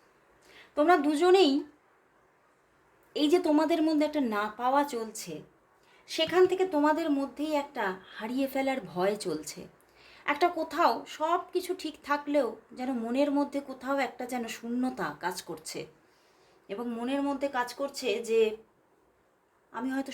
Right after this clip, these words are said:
সবটাই হারিয়ে ফেললাম। তোমরা দুজনেই মিরর করছে, তোমাদের এই যে চিন্তাভাবনা, এগুলো কিন্তু মিরর করছে দুজনের মধ্যে। কিন্তু কোথাও ইউনিভার্স জানাচ্ছে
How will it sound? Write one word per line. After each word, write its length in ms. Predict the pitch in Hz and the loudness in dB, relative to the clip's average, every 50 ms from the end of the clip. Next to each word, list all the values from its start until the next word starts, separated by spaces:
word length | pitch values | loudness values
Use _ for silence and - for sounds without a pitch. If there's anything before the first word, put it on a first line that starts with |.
| - | -6
সবটাই 340 | - 233 233 - - 247 240 196 | -6 -6 -6 -6 -8 -8 -6 -6
হারিয়ে 280 | 185 196 208 214 220 196 - | -4 -4 -4 -4 -4 -6 -6
ফেললাম। 320 | 185 160 151 147 147 139 - - - _ _ | -6 -6 -6 -6 -8 -8 -10 -14 -18 _ _
তোমরা 180 | - 202 240 247 - 190 | -14 -12 -12 -12 -12 -8
দুজনেই 420 | 254 277 269 339 349 320 302 240 214 208 208 233 | -8 -2 2 4 4 4 4 2 -2 -2 -2 0
মিরর 280 | 269 320 359 415 415 - - | 2 4 4 4 4 4 2
করছে, 300 | 196 190 190 - - - - - _ _ _ - - - - - - - _ _ - | -2 -2 -4 -6 -14 -16 -18 -20 _ _ _ -20 -20 -20 -20 -20 -20 -20 _ _ -8
তোমাদের 560 | 254 262 262 277 294 320 302 330 349 370 381 370 - - 247 262 | -6 -2 2 4 4 6 4 4 4 4 4 2 0 -4 -4 -4
এই 100 | 294 311 311 285 - | -4 -4 -4 -4 -2
যে 140 | 339 339 359 359 359 349 - - _ _ _ _ _ _ _ _ _ _ _ _ _ _ _ - | 0 0 2 2 0 -2 -4 -12 _ _ _ _ _ _ _ _ _ _ _ _ _ _ _ -8
চিন্তাভাবনা, 680 | - 277 277 285 277 311 302 - 202 185 - 151 151 - - - | -2 0 2 4 6 4 4 4 0 -4 -6 -8 -12 -12 -10 -10
এগুলো 180 | 196 247 269 285 285 | -10 -8 -8 -8 -8
কিন্তু 180 | 277 269 269 392 381 262 226 | -6 -6 -4 -4 -2 -2 -2
মিরর 260 | 226 233 269 277 285 285 277 | 0 2 4 4 4 2 -2
করছে 220 | 254 247 - - 240 190 | -8 -8 -6 -6 -4 -4
দুজনের 380 | 196 180 185 175 175 165 151 147 147 | -2 -2 -2 -2 -4 -6 -8 -10 -12
মধ্যে। 280 | 147 147 - _ - 180 - _ _ _ _ _ _ _ _ | -14 -16 -18 _ -20 -20 -20 _ _ _ _ _ _ _ _
কিন্তু 160 | - 233 240 240 - - | -16 -14 -14 -14 -12 -10
কোথাও 340 | 233 254 247 - 277 320 370 370 320 294 | -10 -10 -10 -4 0 2 4 4 4 4
ইউনিভার্স 400 | 277 277 285 269 277 285 277 277 - - | 2 2 2 2 2 2 2 0 -4 -6
জানাচ্ছে 500 | 196 190 208 226 240 - - - - | -4 -4 -4 -4 -6 -8 -10 -12 -10